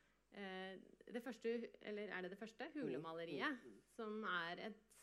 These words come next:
Speaker 1: men jeg tror kanskje det er en okse,
Speaker 2: Ja.
Speaker 1: men det er litt av den samme formen.
Speaker 2: Mm.
Speaker 1: Eh, og du er inne på at kunst alltid har vært viktig
Speaker 2: Mm.
Speaker 1: for menneskene.
Speaker 2: Mm.
Speaker 1: Ehm.
Speaker 2: Det er femogtredve tusen år siden. Og de tror jo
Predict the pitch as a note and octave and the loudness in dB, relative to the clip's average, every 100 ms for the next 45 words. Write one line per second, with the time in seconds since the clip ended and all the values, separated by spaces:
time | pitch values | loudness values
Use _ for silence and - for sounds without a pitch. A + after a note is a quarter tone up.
0 | - - _ - _ _ _ - F3+ F#3+ | -20 -20 _ -20 _ _ _ -12 -8 -6
1 | G#3+ G#3 E3+ E3 E3 F#3 - A3+ C4 - | -4 -4 -2 -2 -2 -8 -2 0 0 0
2 | A3 G#3+ G#3+ A3 A3 A#3 A#3 A#3 B3 E3+ | 0 2 2 2 0 0 0 0 0 0
3 | F3 F3+ E3+ D#3 F#3+ G#3 B2 G#2 - - | -2 -2 -2 0 0 2 0 -8 -12 -20
4 | - - - G#3+ G#3 G#3 G3 G#3+ G#3+ A3+ | -20 -16 -4 0 0 0 0 0 2 4
5 | G3 E3 G3+ F#3+ G3 - - G#3 G#3+ - | 2 0 -2 0 -2 -4 0 0 0 0
6 | F3+ F#3 G#3+ G3 G#3+ A3+ - A#2 A3 A3+ | 0 0 0 2 0 -2 -4 -2 0 0
7 | G#3 F#3 F3+ F#3+ F3 E3 - D#3+ D#3 E3 | 0 0 0 -2 -4 -6 -6 -4 -2 -4
8 | D#3 A3+ F#3 A#3+ - - - G3 F#3+ F#3 | -6 -12 -14 -18 -20 -20 -18 -14 -12 -10
9 | F#3 F#3+ - _ E3+ E3+ C3 A#2+ C3 C#3+ | -10 -12 -16 _ 0 2 -2 0 0 0
10 | - - A2+ A2 B2 D3 - - _ _ | -4 -6 -6 -6 -8 -10 -16 -20 _ _
11 | - - - - - - - _ - C3+ | -20 -20 -20 -20 -20 -20 -20 _ -6 0
12 | F3+ - D3 C3 D#3 F#3 F#3+ | 0 0 -2 2 6 6 6